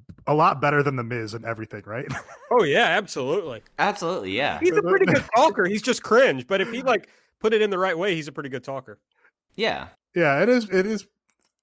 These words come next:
Speaker 1: kind of funny comparatively. You know, The Miz is, like, my, my go-to comparison point for, like, a guy who's just the absolute shits, but, like, W W E fans think is, like, great. <laughs>
Speaker 3: Yeah, he, he's the replacement level W W E wrestler.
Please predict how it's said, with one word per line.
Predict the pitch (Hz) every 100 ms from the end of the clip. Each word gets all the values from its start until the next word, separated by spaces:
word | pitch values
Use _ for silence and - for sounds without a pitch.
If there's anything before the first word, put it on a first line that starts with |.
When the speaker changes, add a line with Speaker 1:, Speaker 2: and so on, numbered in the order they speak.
| _
Speaker 1:
kind | 156 151
of | 143 135
funny | 139 127 117 135 - _ _ _ 170
comparatively. | 160 151 143 127 110 107 107 -
You | 139
know, | 135
The | 156
Miz | 196 240 190
is, | 165
like, | 156 143
my, | 135 127 135
my | 120 117
go-to | 113 135 127 139 127 127
comparison | 120 127 135 131 147 131
point | 139 135
for, | 135
like, | 127 123 - - -
a | 190
guy | 214 214
who's | 202
just | 165 -
the | 170
absolute | 147 151 151 135
shits, | - 127 139 -
but, | 131
like, | 113 110 110
W | 110 110
W | 110 107 107
E |
fans | - 120 120 120 - - _ _ _
think | - 117
is, | 117 113
like, | 113 110 - _ _
great. | 107 117 117 127 -
<laughs> | - 175 - - - - - -
Speaker 3:
Yeah, | 196 151 87
he, | 120
he's | 135 196 185
the | 180
replacement | 156 - 131 135 139 123
level | 107 110 107
W | 101 101
W | 92 90
E | 87 80
wrestler. | 76 - - 50